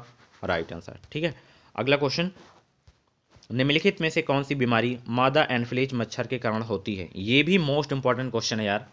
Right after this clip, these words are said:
लगातार क्वेश्चन मोस्ट इंपॉर्टेंट आ रहे हैं। तो मादा एनोफिलीज मच्छर के कारण होती है, वो होती है बीमारी मलेरिया। ऑप्शन बी करेक्ट होगा इस क्वेश्चन का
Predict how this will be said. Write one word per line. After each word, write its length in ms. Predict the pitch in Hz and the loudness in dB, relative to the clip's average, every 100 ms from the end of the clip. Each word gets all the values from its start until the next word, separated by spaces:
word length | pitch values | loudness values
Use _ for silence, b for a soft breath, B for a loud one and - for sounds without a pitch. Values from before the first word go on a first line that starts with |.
| 101 | -2
लगातार 440 | 104 131 127 131 | 2 4 6 6
क्वेश्चन 300 | 123 113 117 | 4 0 -2
मोस्ट 280 | 117 113 110 | -2 -4 -4
इंपॉर्टेंट 400 | 107 101 101 107 | -4 -4 -4 -6
आ 180 | - 101 | -4 -2
रहे 160 | 104 | -2
हैं। 140 | 113 160 B B B B - | -4 -6 B B B B -2
तो 80 | 120 | 0
मादा 400 | 127 139 170 175 | 4 4 6 4
एनोफिलीज 360 | 131 123 143 147 | 2 0 -2 0
मच्छर 300 | 123 - 135 | -2 -2 -4
के 100 | 139 | -2
कारण 260 | 131 117 117 | 0 2 2
होती 320 | 120 110 135 | -2 -2 0
है, 160 | 143 139 | -2 -4
वो 240 | 107 135 | -2 -2
होती 280 | 123 120 127 | 0 -2 -2
है 60 | 123 | -2
बीमारी 400 | 123 113 113 131 107 | 0 0 0 -2 -4
मलेरिया। 580 | 104 104 101 101 104 - _ - | -2 0 0 -2 -6 -6 _ -4
ऑप्शन 360 | 110 - 156 147 | -4 -2 -6 -2
बी 140 | 123 127 | -2 0
करेक्ट 280 | 135 135 | -2 -2
होगा 200 | 143 147 - | -2 -2 -2
इस 160 | 117 | -6
क्वेश्चन 340 | - 143 - 156 | -4 -4 -4 -2
का 140 | 127 | -2